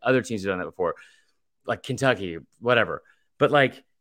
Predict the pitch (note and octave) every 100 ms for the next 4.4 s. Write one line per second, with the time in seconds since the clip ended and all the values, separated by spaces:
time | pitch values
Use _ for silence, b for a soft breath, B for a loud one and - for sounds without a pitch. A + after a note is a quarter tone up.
0 | _ _ _ _ _ C#3+ D3+ D3 D3 E3+
1 | E3 D3 C3+ G#2+ B2+ D3 F3+ D3+ D3 C#3
2 | C3+ C3 - B2 A#2+ G2+ D#2+ - - C#3+
3 | D#3 G#3+ G#3 - G#3+ A#3 G#3 E3 - -
4 | F#3+ C#3+ G2+ F#2